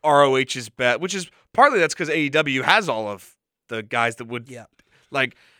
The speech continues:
Speaker 1: you, you don't think M J F would have been on N X T in, in twenty twenty-one?
Speaker 2: Well, they, yeah, he would definitely been. But also, that was, that was part, one of the greatest thing about,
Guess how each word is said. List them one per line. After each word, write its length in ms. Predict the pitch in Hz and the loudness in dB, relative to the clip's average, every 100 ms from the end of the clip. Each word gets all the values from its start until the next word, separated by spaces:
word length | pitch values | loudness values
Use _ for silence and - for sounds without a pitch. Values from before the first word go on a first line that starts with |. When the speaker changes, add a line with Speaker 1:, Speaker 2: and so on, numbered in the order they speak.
| _ | _
Speaker 1:
you, 140 | 135 180 | -10 -8
you 200 | 170 202 | 0 2
don't 120 | 214 | 2
think 120 | 208 | 0
M 120 | 202 | -2
J 140 | 185 190 | 2 4
F 160 | 208 | 6
would 80 | 202 | 4
have 40 | 190 | 0
been 80 | 190 | 2
on 100 | 190 | 2
N 80 | |
X 180 | 202 190 | 2 0
T 300 | - 226 226 | 0 2 2
in, 160 | 226 208 - | 0 -4 -2
in 260 | 214 208 _ - | -2 -2 _ -20
twenty 300 | - 233 226 | -6 -4 -4
twenty-one? 580 | 262 240 254 277 277 269 | -4 -4 0 0 0 2
Speaker 2:
Well, 280 | 185 190 170 | 6 6 4
they, 240 | 185 214 180 | -4 -4 -6
yeah, 340 | 202 202 170 | -4 -2 -4
he 160 | 208 214 | -8 -8
would 100 | 170 | -6
definitely 300 | 143 - 123 | -8 -10 -16
been. 260 | 120 120 120 | -16 -20 -10
But 160 | 143 - | -10 -4
also, 360 | 160 - 190 143 | -4 -4 -6 -6
that 200 | 147 180 | -4 -6
was, 140 | 185 | -6
that 200 | 151 160 | -10 -8
was 140 | 226 190 | -8 _
part, 200 | - 143 | -14 -14
one 120 | 143 139 | -12 -14
of 40 | |
the 60 | 127 | -12
greatest 280 | 135 143 | -14 -14
thing 140 | - 131 | -20 -12
about, 300 | 139 170 | -8 -8